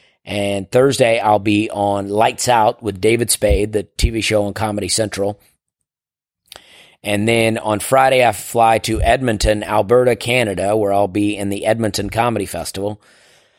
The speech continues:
And I'm hoping to get another podcast in. This is gonna be a quick turnaround. I'm gonna do two back to back, I think. But, um, so,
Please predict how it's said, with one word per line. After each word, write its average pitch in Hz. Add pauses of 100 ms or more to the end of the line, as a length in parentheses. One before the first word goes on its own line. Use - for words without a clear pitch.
(920)
And 113
I'm 123
hoping 170
to 120
get 113
another 107
podcast 95
in. 85
This 110
is 135
gonna 143
be 117
a -
quick -
turnaround. 92
I'm 104
gonna 107
do 101
two 104
back 95
to 101
back, 90
I 78
think. 80
But, 98
um, 73 (840)
so, 95